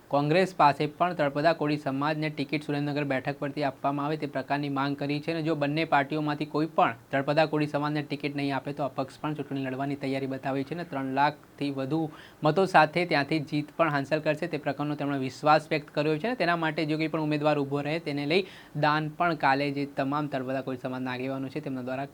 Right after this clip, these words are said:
કરવામાં આવ્યું હતું અને આને જ લઈને હવે જે કળ-, તળપદા કોળી સમાજ અને ચુવાડિયા કોળી સમાજ છે તેમના વચ્ચે વિવાદ છે તે વધતો દેખાઈ રહ્યો છે. થોડાક સમય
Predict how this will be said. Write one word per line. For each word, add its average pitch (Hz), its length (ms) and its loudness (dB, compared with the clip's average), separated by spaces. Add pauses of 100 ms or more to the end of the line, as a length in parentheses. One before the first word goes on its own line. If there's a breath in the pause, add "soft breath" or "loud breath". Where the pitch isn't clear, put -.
(120)
કરવામાં 131 420 0
આવ્યું 131 180 -4
હતું 185 160 -6
અને 190 140 -2
આને 151 260 4
જ 156 80 -4
લઈને 165 260 2
હવે 151 260 2 (360 loud breath)
જે 180 120 4
કળ-, 160 180 4 (180)
તળપદા 170 420 6
કોળી 151 240 0
સમાજ 135 340 -4
અને 180 100 -6
ચુવાડિયા 147 420 -2
કોળી 131 200 -4
સમાજ 127 340 -6
છે 151 320 -6
તેમના 135 340 -6
વચ્ચે 127 320 -4
વિવાદ 147 480 4
છે 156 280 -4
તે 165 120 -8
વધતો 131 440 -4
દેખાઈ 127 280 -2
રહ્યો 120 140 -10
છે. 127 140 -8
થોડાક 143 300 -2
સમય 143 280 -4